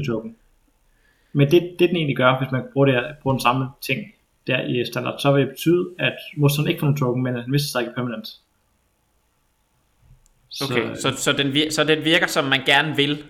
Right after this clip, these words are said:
Speaker 2: eller hvad? Den virker
Speaker 1: Ja.
Speaker 2: sådan, som, som, <laughs> det, den er mere som Vanishing Light her, end, end Oblivion Ring. Øh,
Speaker 1: Ja.
Speaker 2: okay.
Speaker 1: Øh,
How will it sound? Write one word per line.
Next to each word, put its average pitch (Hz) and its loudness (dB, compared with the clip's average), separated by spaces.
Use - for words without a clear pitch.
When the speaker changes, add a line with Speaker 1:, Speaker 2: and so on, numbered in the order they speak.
Speaker 2:
eller 123 0
hvad? 127 2
Den 143 -2
virker 156 6
Speaker 1:
Ja. 147 -6
Speaker 2:
sådan, 135 -8
som, 127 -4
som, 151 -2
<laughs> - -4
det, 147 0
den 156 2
er 156 2
mere 170 2
som 160 -4
Vanishing 143 0
Light 127 2
her, 131 0
end, 127 -2
end 127 -4
Oblivion 127 -2
Ring. 123 -10
Øh, 127 -10
Speaker 1:
Ja. - 2
Speaker 2:
okay. 127 -12
Speaker 1:
Øh, 127 -4